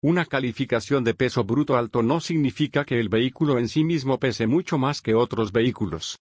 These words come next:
Por ejemplo, una camioneta con un peso bruto de seis mil libras o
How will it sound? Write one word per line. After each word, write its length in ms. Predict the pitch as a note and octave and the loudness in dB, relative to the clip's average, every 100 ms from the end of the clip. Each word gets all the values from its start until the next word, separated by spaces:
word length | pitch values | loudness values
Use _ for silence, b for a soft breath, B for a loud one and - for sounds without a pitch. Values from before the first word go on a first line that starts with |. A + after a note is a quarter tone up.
| _ | _
Por 180 | - G#2+ | -2 0
ejemplo, 520 | G#2+ E3 D3 A2 D#3+ - - | 2 2 0 0 -4 -4 -2
una 240 | C#3+ F3 | 0 0
camioneta 640 | - D3+ C3+ B2 C3+ C#3+ | 0 0 2 2 2 0
con 180 | C#3+ A2+ | 0 2
un 140 | A#2+ A2 | 2 0
peso 280 | B2+ A#2+ | -2 0
bruto 360 | G#2+ B2 D3 C#3 | 0 0 2 2
de 120 | A#2 | 0
seis 280 | G#2+ B2+ G2 | 2 0 2
mil 200 | B2+ A#2 | -2 0
libras 420 | A2+ A2 G#2+ - | -2 -2 -4 -2
o 180 | A2+ C3 | -4 -4